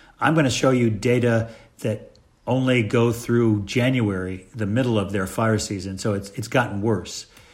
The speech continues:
But when I made this slide in, uh,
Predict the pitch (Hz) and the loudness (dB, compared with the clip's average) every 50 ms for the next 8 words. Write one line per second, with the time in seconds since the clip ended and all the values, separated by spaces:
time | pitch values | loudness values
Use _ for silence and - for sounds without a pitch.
0 | - _ _ _ _ _ _ _ - 117 110 110 - - - _ _ _ _ _ | -20 _ _ _ _ _ _ _ 0 0 0 -2 -6 -12 -20 _ _ _ _ _
1 | _ _ _ - 120 113 117 123 131 131 131 135 139 135 117 127 123 117 - - | _ _ _ 0 2 4 4 4 4 4 4 4 4 4 4 2 0 0 0 0
2 | 143 131 127 127 127 131 135 135 123 135 - - - - 127 120 117 110 113 110 | 2 4 4 6 6 6 4 4 2 0 -4 -6 -6 -4 -2 0 2 2 2 2
3 | 110 107 107 104 101 - - | 2 2 2 2 0 -2 -6